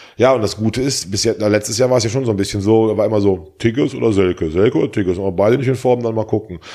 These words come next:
Da könntest du ja mal, wie soll ich sagen, ohne den beiden was Böses, sondern beide draußen lassen. Du kannst ja mal mit Waldschmidt und Hollerbach mal vorne anfangen und was weiß ich, ne? Also,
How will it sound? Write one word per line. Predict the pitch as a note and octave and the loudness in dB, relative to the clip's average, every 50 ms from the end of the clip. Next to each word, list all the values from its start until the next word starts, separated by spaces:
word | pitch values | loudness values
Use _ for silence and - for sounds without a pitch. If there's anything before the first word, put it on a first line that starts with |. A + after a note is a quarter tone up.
| - - - | -20 -14 -10
Da | - F#2+ | -10 -6
könntest | - - A#2 G#2+ - A2 | -4 -4 -4 -2 -2 -2
du | |
ja | G#2 G2+ | 0 2
mal, | G2 F#2+ F#2+ G2 - - - | 2 2 0 0 -2 -6 -12
wie | E2+ F#2 | -10 -4
soll | G2+ G#2+ | -2 -2
ich | G2 E2+ | 0 2
sagen, | G2 G2 G2 F#2 | 2 2 2 2
ohne | G#2 G2+ | 2 2
den | G2+ G2 F#2 | 2 2 2
beiden | G2 F#2+ F2+ | 2 0 0
was | E2+ E2 | 0 0
Böses, | G#2 A2 G2+ | 0 0 0
sondern | - G#2 G2 F2+ | 0 -2 -2 0
beide | G2 G#2 G#2 G2 | 2 2 2 2
draußen | G2 F#2+ F#2+ G2 G2+ - G#2+ | 2 2 2 2 0 0 -4
lassen. | G#2 F#2+ F#2 | -6 -6 -8
Du | F#2+ | -8
kannst | - A2 G#2 - | -6 -6 -4 -2
ja | G2+ | -2
mal | F#2+ F#2 | -2 -2
mit | E2+ F2+ | -4 -4
Waldschmidt | G2 A2+ - - G#2+ G#2 - E2+ | -8 -8 -8 -10 -10 -10 -10 -10
und | F#2 F#2+ | -10 -8
Hollerbach | F#2+ A#2 C3+ A#2+ G#2 F#2 | -6 -4 -4 -6 -6 -8
mal | F2 F2+ E2 D#2 | -10 -10 -12 -12
vorne | - - F#2 F2 D2+ | -14 -14 -14 -14 -14
anfangen | D2+ F2 - G#2 E2+ E2 E2+ | -14 -16 -16 -16 -14 -14 -12
und | E2 | -12
was | D#2 D#2 D#2 | -12 -14 -14
weiß | C#2+ D#2 D2+ | -16 -16 -18
ich, | E2+ E2 F2 | -18 -14 -10
ne? | A2 A#2 | -6 -4
Also, | A#2+ A2 G#2+ | -2 -2 -2